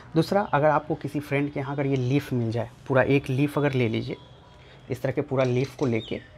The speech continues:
और छोटे छोटे कटिंग करके मिट्टी के अंदर अगर डाल देंगे, जैसे ये पौधा को, तो लीफ को कट करके मिट्टी के अंदर डाल देंगे और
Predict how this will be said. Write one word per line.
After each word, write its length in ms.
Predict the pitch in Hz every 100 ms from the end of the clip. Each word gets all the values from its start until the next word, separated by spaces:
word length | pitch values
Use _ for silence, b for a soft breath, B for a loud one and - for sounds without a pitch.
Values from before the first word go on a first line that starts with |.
| B B -
और 80 | 135
छोटे 260 | 156 147
छोटे 220 | 170 156
कटिंग 340 | 170 143 165 170
करके 300 | 131 123 - -
मिट्टी 280 | 135 131 135
के 60 |
अंदर 200 | 135 139
अगर 140 | 139 123
डाल 240 | 120 127
देंगे, 160 | 117 120
जैसे 240 | 117 147
ये 100 | 143
पौधा 300 | 139 123 131
को, 160 | 123 - - - - B B B B -
तो 120 | 180 -
लीफ 320 | 139 165 185
को 220 | - 214 -
कट 180 | - 156
करके 280 | - 151 190
मिट्टी 260 | 160 - 147
के 80 |
अंदर 120 | 147 147
डाल 280 | 127 123
देंगे 240 | 127 147 202
और 340 | - 127 123